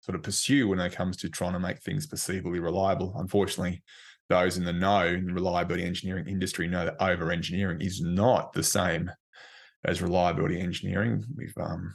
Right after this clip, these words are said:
seen plenty of over-engineered devices and machines and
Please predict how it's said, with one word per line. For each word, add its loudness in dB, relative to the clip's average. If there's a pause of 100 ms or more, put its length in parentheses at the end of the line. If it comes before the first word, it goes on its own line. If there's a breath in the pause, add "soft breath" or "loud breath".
seen 4
plenty 6
of 2
over-engineered 4
devices 4
and 2
machines 2
and -2